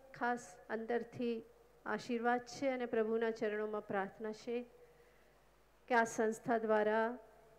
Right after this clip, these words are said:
વધારે ને વધારે સુંદર કાર્યક્રમો થતા રહે અને લોકોને આનંદ, ખુશી, શાંતિ આ બધું પ્રાપ્ત થતું રહે. ઓમ તત્સત.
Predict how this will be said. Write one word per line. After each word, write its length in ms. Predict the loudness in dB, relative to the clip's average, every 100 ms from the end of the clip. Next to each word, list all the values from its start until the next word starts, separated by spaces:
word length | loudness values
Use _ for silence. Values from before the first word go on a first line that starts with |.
| -20 -20 -20 -20 -20 -4
વધારે 400 | 4 6 6 6 4
ને 100 | 2
વધારે 460 | 2 2 4 4 4 0 -6 -20 -18
સુંદર 460 | -6 -4 0 0 0 2
કાર્યક્રમો 600 | 2 2 0 -2 -2 -2 -4 -8 -20 -20 -20 -8
થતા 380 | -4 0 0 2
રહે 140 | 0 -2 -6 -20 -20 -20 -16 -6
અને 200 | -4 -2
લોકોને 540 | 0 0 -2 -2 -2 -4 -8 -16 -20 -20 -14 -2
આનંદ, 480 | 0 2 0 0 -2 -2 -6 -18 -20 -20 -20 -20 -20 -20 -20 -20 _ -6
ખુશી, 440 | -6 -4 -6 -8 -10 -20 _ _ _ _ -20
શાંતિ 640 | -4 2 2 0 -2 -2 -2 -6 -12 -4
આ 60 | 0
બધું 340 | 0 2 0 0 -4 -12 -4
પ્રાપ્ત 340 | -2 -2 -4 -10
થતું 400 | -8 -10 -8 -8
રહે. 100 | -10 -18 -20 -14
ઓમ 220 | -10 -10 -12 -14
તત્સત. 400 | -16 -16 -20